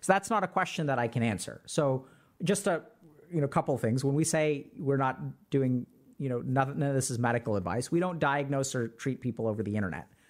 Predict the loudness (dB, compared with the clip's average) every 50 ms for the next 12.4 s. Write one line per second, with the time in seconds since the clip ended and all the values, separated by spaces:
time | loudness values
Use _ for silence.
0 | _ _ _ _ _ _ 2 2 2 2 0 0 0 0 0 0 -2 -2 -4 -6
1 | -4 -2 -2 -2 -2 -2 -2 -2 -2 0 0 0 0 0 -2 -4 -4 -2 0 -2
2 | -2 -2 -4 -12 _ _ _ _ _ 0 0 2 2 0 2 2 2 2 2 2
3 | 2 2 0 0 -4 -12 _ _ _ -10 -2 0 2 2 4 2 2 0 0 0
4 | 2 2 2 2 0 0 0 0 0 0 0 -2 -2 -2 -2 -4 -2 0 0 0
5 | 0 0 0 -2 -4 -6 -12 _ _ _ _ _ _ _ _ _ _ _ _ _
6 | _ _ 0 2 2 2 0 0 2 2 2 2 2 0 0 0 0 0 0 0
7 | -2 -2 0 0 0 0 0 0 -2 -2 0 0 0 0 2 0 0 0 2 2
8 | 2 0 0 -2 -4 -4 -2 0 0 0 0 0 0 0 0 2 2 2 2 4
9 | 4 2 2 2 0 -2 -4 -8 -12 _ _ _ _ _ _ _ _ _ _ 0
10 | 2 2 2 4 2 4 4 4 4 4 4 2 2 0 -2 -2 -2 -2 2 2
11 | 4 4 4 4 4 4 2 2 0 0 0 -2 -2 -2 -4 -8 -4 -2 -2 -2
12 | -2 -4 -8 -10 -12 -12 -12 -14